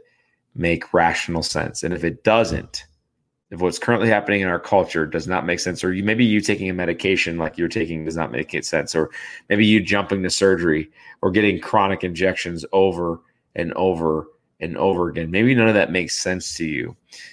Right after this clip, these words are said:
And if it doesn't, there should be a red flag going off right now in your head saying,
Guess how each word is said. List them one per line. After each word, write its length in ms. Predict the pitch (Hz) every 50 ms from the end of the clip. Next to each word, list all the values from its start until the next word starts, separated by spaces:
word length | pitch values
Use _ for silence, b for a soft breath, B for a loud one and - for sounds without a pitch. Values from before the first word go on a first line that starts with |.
| B B -
And 140 | - 101 104
if 100 | 104 101
it 120 | 101 85
doesn't, 440 | 78 113 117 113 110 107 107 - 73
there 80 | 87 101
should 160 | - 120 107
be 80 | 104 95
a 60 | 90
red 280 | 85 98 98 98 92
flag 320 | - - 104 98 95 90 85
going 200 | 90 87 87 87
off 220 | 87 85 82 -
right 160 | 98 92 85
now 220 | 87 87 85 80 82
in 80 | 82
your 160 | 80 82 82 78
head 260 | 87 87 85 82 82
saying, 360 | - - 87 85 85 82 80